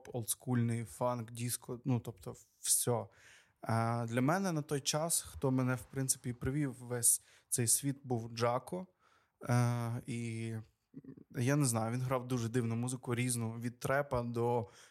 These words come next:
до техно, але це було дуже гарно. От, е, Джако для мене був якимось ідолом на той момент, я на нього рівнявся, е, в плані його ентузіазму щось на скору руку зробити, але дуже кайфове і дуже вайбове.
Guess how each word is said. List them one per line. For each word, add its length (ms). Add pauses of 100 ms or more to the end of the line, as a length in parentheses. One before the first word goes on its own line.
(100)
до 160
техно, 640
але 440
це 120
було 220
дуже 220
гарно. 420 (500)
От, 380
е, 220
Джако 280
для 120
мене 240
був 360
якимось 500
ідолом 440
на 60
той 120
момент, 400
я 80
на 80
нього 460
рівнявся, 600 (520)
е, 240
в 80
плані 500
його 360
ентузіазму 840 (280)
щось 340 (180)
на 160
скору 340
руку 240
зробити, 540
але 180
дуже 240
кайфове 560
і 80
дуже 260
вайбове. 500